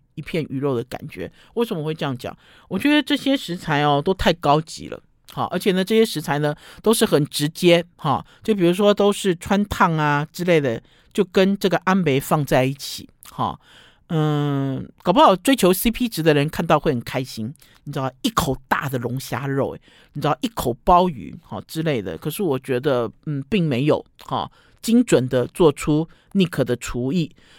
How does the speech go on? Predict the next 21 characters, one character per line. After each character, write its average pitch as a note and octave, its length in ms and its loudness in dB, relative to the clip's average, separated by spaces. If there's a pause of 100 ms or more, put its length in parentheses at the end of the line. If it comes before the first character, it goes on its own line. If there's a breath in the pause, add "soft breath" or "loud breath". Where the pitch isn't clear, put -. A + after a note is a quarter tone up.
(340 soft breath)
呃， E3+ 440 2
然 G3+ 120 4
后 C#4 100 6
还 - 180 0
有 E3 200 4
啦， B2 200 -2
我 D3+ 80 0
觉 A3 100 -4
得 A#3 120 4
飞 B3+ 240 2
鱼 F3 120 -2
在 G3 160 0
这 F#3+ 140 -2
里 B2+ 160 -4
面 D#3 240 -2
呢， A2 300 -6 (120)
嗯， C3+ 460 -6
也 C#3+ 180 2
是 G3+ 160 -4
多 F#3+ 300 0
余， B2 300 -6